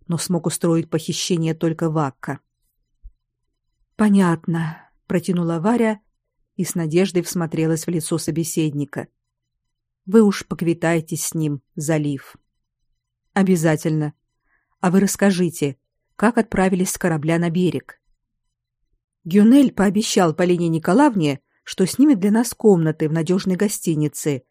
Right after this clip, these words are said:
и найдет проводников до Иерусалима. Сначала в шлюпку погрузили узлы и сундуки. Лакей вашей тети, наш конюх и сам турок поплыли с ними к берегу.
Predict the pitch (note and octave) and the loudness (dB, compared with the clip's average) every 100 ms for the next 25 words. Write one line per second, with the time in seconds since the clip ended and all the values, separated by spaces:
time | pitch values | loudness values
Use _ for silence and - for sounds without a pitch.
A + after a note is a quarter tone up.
0 | _ - F#3+ E3+ F#3 C4+ A#3 G3+ F3+ E3+ | _ 0 0 2 2 2 0 0 0 0
1 | A#3 F3+ G3 A3 - A#3 F#3 D3 C#3+ B2+ | 0 2 2 2 2 0 2 0 -2 -6
2 | _ _ _ _ _ _ _ - F3 D4+ | _ _ _ _ _ _ _ -2 0 4
3 | D4 A3 - F3 - D#3+ E3 D#3+ F3 B3+ | 4 2 0 -2 -2 -6 -4 -2 0 2
4 | C4 - F#3+ D#3+ F#3 G#3+ A3+ G#3+ A#3 - | 2 0 -2 0 0 2 2 2 0 -2
5 | D#3 C#3 - _ _ _ _ F3+ E3+ E3+ | -4 -4 -8 _ _ _ _ 0 0 0
6 | E3 E3+ F3 D#3+ A#3+ B3+ E3 D3 - _ | 0 0 -2 0 0 0 0 -4 -6 _
7 | _ - E3+ D#3+ - G#3+ A#3+ A3 - E3+ | _ -4 -4 -4 -2 2 4 2 0 -8
8 | - G3+ A#3 A#3 B3+ A#3+ - _ _ F3+ | -4 0 0 2 2 2 -2 _ _ -4
9 | E3+ E3 G#3 - F3 F#3+ G3 D#3+ D3+ C#3+ | -2 -2 -2 -2 -4 -4 -2 -2 0 -2
10 | D3 C#3 | -4 -6